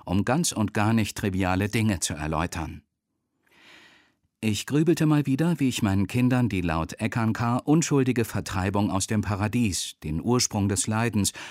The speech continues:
und die erste Ursache von Karma erläutern konnte. Nach einem Segeltörn mit meiner Tochter und ihrer Freundin waren wir bei ihren Eltern eingeladen. Der Vater entpuppte sich als absoluter Rolling Stones-Fan.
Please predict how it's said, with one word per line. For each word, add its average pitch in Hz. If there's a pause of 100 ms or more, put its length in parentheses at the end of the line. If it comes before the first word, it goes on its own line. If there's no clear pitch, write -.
(120)
und -
die 90
erste 120
Ursache 107
von 101
Karma 127
erläutern 85
konnte. 80 (1200)
Nach 85
einem 104
Segeltörn 139
mit 156
meiner 82
Tochter 107
und 87
ihrer 87
Freundin 120 (380)
waren 110
wir 113
bei 117
ihren 113
Eltern 113
eingeladen. 76 (580)
Der 76
Vater 101
entpuppte 95
sich 85
als 82
absoluter 90
Rolling 90
Stones-Fan. 113